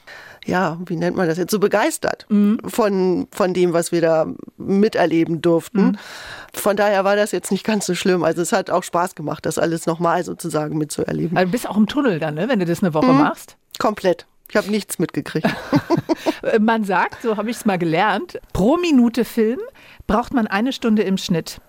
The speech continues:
Speaker 2: Heißt, du hast dreißig Stunden dann nochmal geschnitten?
Speaker 1: Nee, es war ein bisschen mehr. Also wir haben acht
Speaker 2: Mhm.
Speaker 1: Tage geschnitten.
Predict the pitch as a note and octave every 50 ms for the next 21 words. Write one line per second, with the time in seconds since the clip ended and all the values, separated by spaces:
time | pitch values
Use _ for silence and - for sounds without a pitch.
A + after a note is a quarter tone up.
0 | _ _ _ _ _ _ - - - - - G3 E4+ - - - - - - G3
1 | G3 F#3+ - - - D#3 F3 G#3+ - C4+ - - - A#3 A#3+ C#4 D#4 A#3 A3+ A3
2 | G#3+ A3 - A3+ G#3 G3 G3 - - G3 G3+ - F#4+ A#4 - _ - - - -
3 | - - - - - - G#3 B3 C4+ D4 - D4+ - - A#3+ A#3 A3+ A3+ A3+ G#3+
4 | - G#3 G#3+ F#3+ F3 D#3 B2+ - F3+ F3+ F3+ F3+ G#3 F#3+ G3+ - - A#3+ - -
5 | F3 G#3+ G3+ G#3 G3+ A3 G#3+ A#3 B3+ - - A3+ - - C#4+